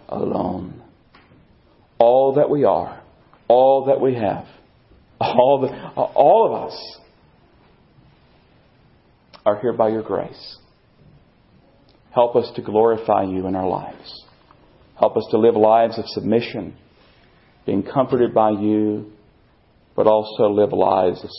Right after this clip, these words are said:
service to you as we worship you and as we are assured by you.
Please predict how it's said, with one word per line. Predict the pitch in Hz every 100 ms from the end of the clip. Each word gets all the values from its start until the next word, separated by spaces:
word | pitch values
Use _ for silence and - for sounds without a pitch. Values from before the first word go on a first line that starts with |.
| -
service | 120 110 87 -
to | -
you | 80 73 - _ _ _ _ _ _ -
as | 95 98
we | 92
worship | 95 127 131 101 -
you | 82 - - _ _ _ _ _ _ - - -
and | 98 95
as | 92 -
we | 101
are | 87
assured | - 82 -
by | - -
you. | -